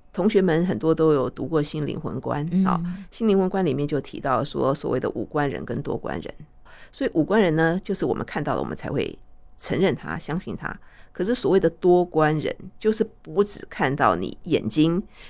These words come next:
Speaker 1: 你的五官所看到的世界。那能够看到非五官的世界的这个部分，灵魂才有可能进入到一个更多的扩展，
Speaker 2: 嗯，
Speaker 1: 更大的世界。
Speaker 2: 嗯，嗯。
Speaker 1: 所谓的看不见的部分，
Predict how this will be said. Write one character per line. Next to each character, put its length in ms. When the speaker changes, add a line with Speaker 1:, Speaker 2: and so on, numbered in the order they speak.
Speaker 1:
你 100
的 160
五 120
官 380
所 200
看 180
到 100
的 120
世 260
界。 180
那 140
能 160
够 120
看 160
到 160
非 280
五 240
官 240
的 100
世 220
界 240
的 100
这 140
个 60
部 180
分， 260
灵 180
魂 160
才 140
有 100
可 280
能 100
进 160
入 160
到 180
一 60
个 180
更 220
多 240
的 240
扩 180
展， 220
Speaker 2:
嗯， 200
Speaker 1:
更 280
大 180
的 140
世 200
界。 220
Speaker 2:
嗯， 80
嗯。 580
Speaker 1:
所 200
谓 100
的 140
看 280
不 140
见 180
的 120
部 180
分， 260